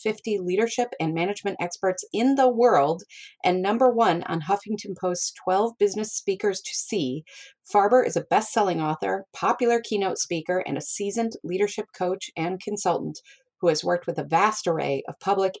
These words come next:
and private organizations in virtually every arena.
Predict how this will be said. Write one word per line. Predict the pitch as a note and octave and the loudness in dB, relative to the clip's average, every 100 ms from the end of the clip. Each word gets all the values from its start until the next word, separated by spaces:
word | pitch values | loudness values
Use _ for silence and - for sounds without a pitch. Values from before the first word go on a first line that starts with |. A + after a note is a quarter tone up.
| E3 | -4
and | F#3 G#3 | -2 0
private | G3+ F#3 F3+ | 0 2 2
organizations | E3+ E3 D#3+ D3+ D3+ C#3+ C#3 - | 0 0 -2 -2 -4 -4 -6 -6
in | E3 | -6
virtually | D3+ D#3+ - E3 - - | -2 -2 -2 -2 -4 -2
every | G3+ F#3 G3 G3 - | 0 2 0 -2 -4
arena. | F3+ D#3+ D3 B2+ C#3+ | -4 -2 -2 -4 -8